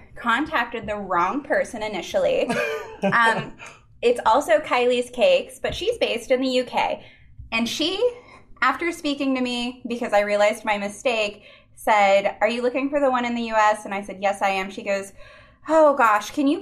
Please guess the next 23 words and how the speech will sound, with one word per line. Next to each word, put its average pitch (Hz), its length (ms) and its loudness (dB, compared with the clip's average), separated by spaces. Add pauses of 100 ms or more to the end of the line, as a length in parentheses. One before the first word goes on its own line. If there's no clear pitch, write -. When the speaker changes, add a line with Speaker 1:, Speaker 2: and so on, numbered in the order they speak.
Speaker 1:
please 254 360 -2
tell 214 200 -2
these 226 220 -10
people 208 400 -2
to 214 160 -12
stop 190 720 0 (580)
leaving 208 580 -6
me 180 460 -6 (280)
horrible 214 540 4
reviews 214 800 -2
from 226 280 2
the 214 80 -8
Speaker 2:
<laughs> 214 100 -6
Speaker 1:
United 196 420 -2
States? 190 600 -4 (400)
She's 262 240 -4
in 311 100 4
the 330 100 2
U 285 220 0
K, 285 320 2
guys. 202 380 2
Come 277 240 2
on. 185 440 2